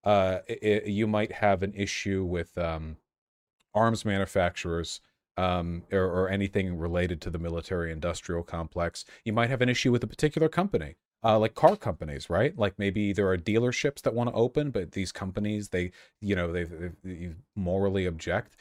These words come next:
but you don't get that choice because it's, it's not a fair deal, you know? We need companies, but they're accountable to nothing outside of stringent regulations and, um,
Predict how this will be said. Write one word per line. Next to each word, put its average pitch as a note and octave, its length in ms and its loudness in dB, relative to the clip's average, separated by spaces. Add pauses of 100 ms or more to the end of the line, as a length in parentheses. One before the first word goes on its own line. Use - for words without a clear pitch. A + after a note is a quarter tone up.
(160)
but B2+ 80 -2
you C3+ 80 4
don't C3+ 220 0
get B2 180 2
that G#2 200 2
choice - 580 -4 (240)
because A#2+ 240 4
it's, - 240 -2
it's - 180 -2
not B2 140 2
a A2 60 2
fair G#2+ 440 4
deal, E2 540 -2
you F#2 100 -2
know? D2+ 240 -4 (220)
We B2+ 320 2
need B2+ 680 2
companies, E2 760 -4
but A2 180 -2
they're A2+ 140 4
accountable A2+ 680 -2
to - 140 -10
nothing F#2 720 -2 (240)
outside G#2+ 420 4
of F#2 140 0
stringent A#2+ 500 -2
regulations F2 1000 -2
and, D#2+ 520 -4
um, D2+ 580 -4